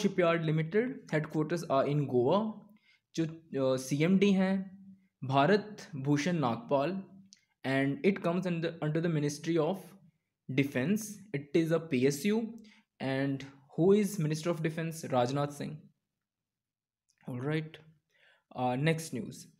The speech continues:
Rafael Nadal win men's single title at Australian Open two thousand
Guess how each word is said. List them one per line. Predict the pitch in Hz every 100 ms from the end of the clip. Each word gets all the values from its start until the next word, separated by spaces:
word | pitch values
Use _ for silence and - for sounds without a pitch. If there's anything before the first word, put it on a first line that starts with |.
| - _
Rafael | 135 151 208 240 240
Nadal | 175 170 170 175
win | 156 165 156
men's | 156 202 214
single | - 156 151 160
title | 156 131 131 160
at | 156 -
Australian | 139 - 139 127 143 151
Open | 156 156
two | 151 139
thousand | 131 147